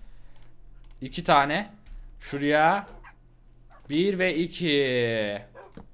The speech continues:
İşte bu. Luffy neden içeride kaldın dostum? Hemen çıkmalısın oradan.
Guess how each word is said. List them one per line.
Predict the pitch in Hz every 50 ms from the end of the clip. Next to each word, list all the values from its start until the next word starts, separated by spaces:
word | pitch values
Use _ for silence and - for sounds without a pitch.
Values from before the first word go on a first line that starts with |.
| - - -
İşte | 120 120 113 117 - - 131 127 123 120 123
bu. | 127 120 113 110 - - - - - -
Luffy | 160 185 175 262 226
neden | 233 240 262 262 262
içeride | 247 208 269 254 240 226 220 202
kaldın | 185 160 151 123 127 123
dostum? | 139 151 170 - 214 185
Hemen | 160 160 190 196 190
çıkmalısın | 190 - - 180 175 165 170 170 - 185 165
oradan. | 139 120 107 104 113